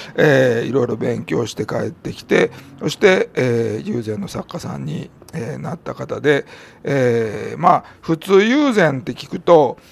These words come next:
えー、お花とか鳥とか蝶々とか、えー、そういう綺麗な、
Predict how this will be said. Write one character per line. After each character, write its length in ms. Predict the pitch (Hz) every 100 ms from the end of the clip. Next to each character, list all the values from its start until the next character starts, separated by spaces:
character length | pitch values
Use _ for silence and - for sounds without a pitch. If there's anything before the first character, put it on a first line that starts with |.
| _ -
え 220 | 151 143
ー、 40 |
お 60 | 143
花 340 | 135 139 147
と 120 | 151 -
か 140 | -
鳥 300 | - 143 143
と 100 | -
か 140 | -
蝶 220 | 113 127 127
々 140 | 127
と 100 | -
か、 360 | - 131 127 - - _
え 160 | - 123
ー、 40 |
そ 180 | 113 127
う 60 | 127
い 60 |
う 20 |
綺 180 | 117 -
麗 200 | 151 123
な、 260 | 113 110